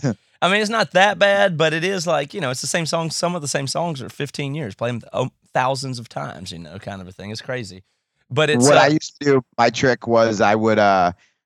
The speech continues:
Speaker 1: I would put, like, an improv, like, jammy part
Speaker 2: Mm-hmm.
Speaker 1: in the more popular songs so that the band,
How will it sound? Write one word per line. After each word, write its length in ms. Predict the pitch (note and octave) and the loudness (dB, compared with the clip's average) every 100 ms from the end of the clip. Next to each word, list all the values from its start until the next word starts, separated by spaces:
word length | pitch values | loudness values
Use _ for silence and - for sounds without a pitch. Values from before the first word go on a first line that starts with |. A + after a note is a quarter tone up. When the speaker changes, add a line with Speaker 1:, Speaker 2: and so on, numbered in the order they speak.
| _ G2 | _ 0
Speaker 1:
I 100 | A2 | 0
would 260 | A2+ G2+ | -2 -4
put, 280 | - B2+ - | 0 0 0
like, 280 | A2+ G#2 G#2+ | 0 0 0
an 80 | G2+ | -6
improv, 880 | G2+ G#2 A2 B2 A2+ A2+ A2+ A2+ - - _ _ - | -6 -4 0 4 6 6 6 2 -6 -20 _ _ -2
like, 340 | A2 G#2+ G2+ | 2 2 -2
jammy 460 | G2 A2+ G#2+ B2+ C3 | -6 -4 -2 -2 -2
part 420 | - D3+ D#3 D3+ | 2 4 4 2
Speaker 2:
Mm-hmm. 300 | C3 B2 B2 C3+ A#2+ A#2+ A#2+ A#2 | 0 -4 -6 -6 -6 -6 -8 -4
Speaker 1:
in 280 | A#2 A#2 | -2 0
the 340 | A#2 G#2+ A2 A2+ | 0 -2 -2 -2
more 260 | A2+ A2 | 2 2
popular 580 | F#2+ G2 F#2 B2+ B2 C3 | 2 2 2 2 0 0
songs 680 | B2+ D3 C#3+ D#3 E3+ F#3 - _ | 0 2 4 2 -2 -8 -12 _
so 220 | - C#3+ | -2 2
that 200 | B2+ A#2+ | 2 2
the 60 | A#2 | 0
band, 440 | G#2 A2+ A2+ F#2+ | 0 0 0 -4